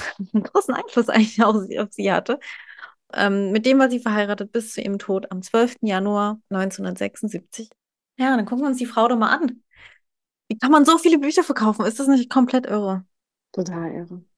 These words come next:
Speaker 2: Sie muss ja auch der Zeit, ne, wie wir gerade vorher gehabt, wer hat alles in der Zeit gelebt,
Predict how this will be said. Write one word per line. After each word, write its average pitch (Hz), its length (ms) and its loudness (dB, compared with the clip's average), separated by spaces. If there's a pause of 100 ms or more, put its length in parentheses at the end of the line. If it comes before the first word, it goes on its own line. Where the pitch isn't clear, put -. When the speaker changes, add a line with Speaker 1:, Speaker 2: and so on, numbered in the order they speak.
Speaker 2:
Sie 214 80 -6
muss 214 140 0
ja 220 140 0
auch 185 80 -12
der 190 220 -4
Zeit, 233 480 -2
ne, 214 120 -2
wie 202 160 0
wir 196 120 -2
gerade 196 240 -6
vorher 202 260 -4 (240)
gehabt, 202 240 -6
wer 196 80 -2
hat 196 220 -6
alles 208 180 -2
in 208 100 0
der 196 140 -4
Zeit 202 320 -8
gelebt, 214 500 -2